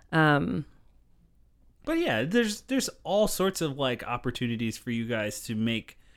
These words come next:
Speaker 2: these interviews happen. I was just curious because that one premise of the sports, you could go either route. You could go a super fan and be like,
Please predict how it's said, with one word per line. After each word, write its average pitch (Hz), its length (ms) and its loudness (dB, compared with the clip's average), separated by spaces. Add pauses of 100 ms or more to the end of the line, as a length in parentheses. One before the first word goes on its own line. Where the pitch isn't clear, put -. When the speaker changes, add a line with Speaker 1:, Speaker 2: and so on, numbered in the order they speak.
(320)
Speaker 2:
these 135 240 0
interviews 120 580 0
happen. 127 400 -2
I 123 120 4
was 151 140 4
just 127 200 -2
curious 131 300 0
because 117 540 -2 (440)
that 143 200 0
one 143 420 2
premise 135 580 6
of 117 520 -2 (160)
the 120 100 -4
sports, 147 560 -4
you 139 120 -2
could 127 200 -10
go 131 220 2
either 123 180 0
route. 120 220 0
You 131 80 -2
could 139 180 -2
go 131 440 0 (300)
a 113 60 -8
super 190 340 -2
fan 110 340 -2
and 110 80 -4
be 117 140 -2
like, 110 280 -4